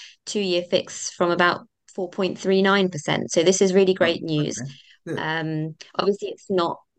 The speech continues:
Speaker 1: uh, suitable for everybody, and it depends on the circumstances and whether they're eligible for the product. But the fact that we're seeing the decrease in mortgage interest rate is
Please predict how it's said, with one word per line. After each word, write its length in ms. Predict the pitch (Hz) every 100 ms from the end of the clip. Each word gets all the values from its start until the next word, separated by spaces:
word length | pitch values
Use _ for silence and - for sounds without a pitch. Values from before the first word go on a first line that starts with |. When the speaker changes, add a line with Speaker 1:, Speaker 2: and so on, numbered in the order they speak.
| -
Speaker 1:
uh, 200 | 156 151
suitable 500 | - - 185 - 151
for 100 | -
everybody, 460 | 185 214 233 233
and 80 | 214
it 80 | 123
depends 320 | 143 160 151
on 80 | 156
the 80 | 151
circumstances 800 | 185 175 175 180 170 - 180 160
and 120 | 156
whether 200 | 151 156
they're 160 | 151 151
eligible 320 | 147 147 147
for 100 | -
the 80 | -
product. 580 | - 190 - 190 - - _ _ _
But 120 | - -
the 60 |
fact 200 | 185 208
that 120 | - 170
we're 80 |
seeing 460 | 170 - 180 165 156
the 100 | 175
decrease 480 | 180 175 - 156 156
in 80 | 160
mortgage 240 | 156 156
interest 320 | 165 151 -
rate 240 | 151 151 147
is 360 | - 160 -